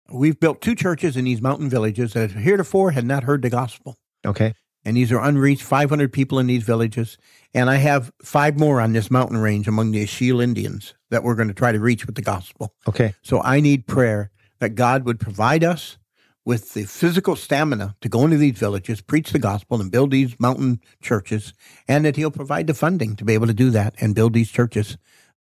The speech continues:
Speaker 1: in these mountain villages, that they would hear the gospel and have
Speaker 2: Mm-hmm.
Speaker 1: a, have an evangelical, Bible-believing church in their midst and be able to receive the full counsel of God.
Speaker 2: Wow, that, that's great.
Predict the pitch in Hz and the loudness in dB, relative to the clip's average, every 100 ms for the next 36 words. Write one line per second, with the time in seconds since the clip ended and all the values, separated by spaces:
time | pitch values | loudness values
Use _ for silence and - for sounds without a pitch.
0 | _ - 110 117 107 113 113 110 123 107 | _ 0 4 4 2 0 0 2 2 2
1 | 107 107 110 101 120 165 120 151 147 160 | -4 -6 -6 -2 0 2 2 2 2 0
2 | 185 - 113 107 113 131 127 107 - _ | -2 -4 -4 0 2 2 2 -2 -6 _
3 | 131 120 - 151 196 180 139 123 120 113 | 0 0 2 2 4 4 2 2 0 0
4 | 113 147 147 135 131 135 - 107 101 - | 2 2 2 2 2 0 0 -4 -4 -6
5 | 113 117 110 98 - _ _ _ _ _ | -2 -2 -2 -6 -14 _ _ _ _ _
6 | - 104 104 110 107 104 107 98 95 139 | -6 -2 0 0 0 -2 -4 -4 -4 0
7 | 131 107 98 _ 110 - 151 147 - 110 | 2 2 -4 _ -12 0 2 2 0 -2
8 | 101 87 101 - 95 - _ _ 110 98 | -4 -10 -12 -12 -14 -16 _ _ -2 -2
9 | 82 - 113 - 113 107 123 110 | -4 -2 -2 0 -4 0 0 0